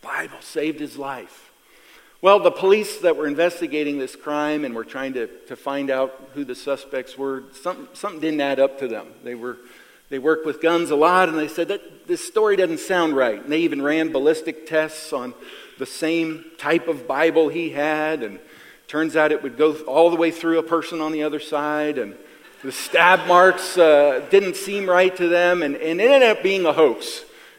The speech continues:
And the guy was fired, and in fact, it does not seem to be true that the Bible saved him from bullets.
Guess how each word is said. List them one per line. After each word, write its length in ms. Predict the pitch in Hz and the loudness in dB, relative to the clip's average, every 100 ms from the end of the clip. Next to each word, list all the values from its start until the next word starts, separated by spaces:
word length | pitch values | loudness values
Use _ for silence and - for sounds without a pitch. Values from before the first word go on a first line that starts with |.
| _ | _
And 380 | 147 151 147 143 | 0 2 2 2
the 80 | 143 | 4
guy 180 | 160 | 6
was 140 | 170 165 | 4 2
fired, 560 | 160 147 147 147 147 - - - _ _ _ | -2 0 2 2 0 -6 -20 -20 _ _ _
and 320 | 127 135 135 | -6 -2 -2
in 80 | 135 | -4
fact, 500 | 135 143 135 135 - - _ _ _ _ 117 _ _ _ - | -6 -4 -4 -6 -12 -20 _ _ _ _ -20 _ _ _ -10
it 160 | 131 | -2
does 240 | 143 160 156 | 2 2 2
not 220 | 165 151 | -2 -2
seem 240 | - 160 | -4 -4
to 80 | 147 | -4
be 100 | 156 | -6
true 300 | - - 139 | -8 -6 -6
that 160 | 127 127 | -6 -8
the 60 | |
Bible 460 | 113 123 127 123 117 - - | -8 -6 -4 -4 -6 -12 -20
saved 400 | - 131 120 - | -10 -8 -8 -8
him 120 | 120 | -16
from 220 | 107 117 | -12 -14
bullets. 480 | 104 95 92 - - | -12 -12 -12 -16 -20